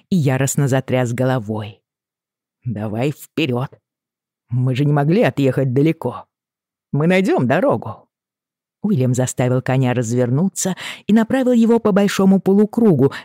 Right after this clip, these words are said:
надеясь срезать путь. Влажная земля бугрилась островками спутанной длинной травы, но была не болотистой. Ноги коня вязли в раскисшем дёрне, оставляя глубокие впадины.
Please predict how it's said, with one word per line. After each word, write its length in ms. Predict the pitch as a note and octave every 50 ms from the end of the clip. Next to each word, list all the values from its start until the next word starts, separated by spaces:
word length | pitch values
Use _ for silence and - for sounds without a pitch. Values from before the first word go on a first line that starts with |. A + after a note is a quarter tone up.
| _
надеясь 460 | - D#3 D3 C3 B2 D#3 E3 E3 D#3 -
срезать 540 | - C3+ C3 C3+ C3 A#2 C3+ C3 - - -
путь. 460 | - A2 A2 A2 G#2+ - - - - _ _ _ _ _ _ _ _
Влажная 440 | - D#3 G#3 G#3+ F3+ A#2 C3 B2+ B2
земля 320 | B2+ A2 C3+ C3+ C3 C3 B2+
бугрилась 520 | B2+ C3+ C3+ C3 C3 C3+ C3 C3 - -
островками 640 | C3 - - - C3 B2+ - - C3+ B2+ C3 C3+
спутанной 560 | C3+ - - - C#3 C3+ - B2+ C3+ C3 C3 B2+
длинной 400 | A2 C3 B2+ B2+ B2+ B2+ C3 -
травы, 500 | - - A#2+ A#2 A2+ A#2 C#3 F3+ G#3+ G3+ - - - - - _
но 180 | D#3+ F3+ A#3+ D#4
была 220 | D4 C#4+ C4+ C#4
не 140 | C4 C4 B3+
болотистой. 1000 | G#3+ A3+ A3+ F3+ C3+ B2 B2 A#2 - - G2 A#2 - - - A#2 B2+ B2 C3 - _ _ _ _ _ _ -
Ноги 240 | G3+ C4 A3 C#3+ C3+
коня 320 | - C3+ C3+ C#3 C#3 C3+
вязли 340 | A#2+ B2+ C3 C3+ A2 A#2 C3+
в 60 | B2
раскисшем 680 | C3 C3+ C3 - - - C3 B2+ - - A#2+ B2 C3 A#2+
дёрне, 460 | A2 B2+ F3 G#3 A3 G#3 G#3 G#3 G#3 - - - - - -
оставляя 580 | A#3 A#3 - - B3+ G#3+ F3+ D3+ D#3+ F3+ F#3+
глубокие 580 | D#3 D#3+ E3+ D#3 C3 C3+ C#3 C3 - C#3 C#3+ C3+
впадины. 840 | - - - - B2+ B2+ B2 B2 A#2 G#2+ - B2 A#2+ A#2+ A#2+ B2 -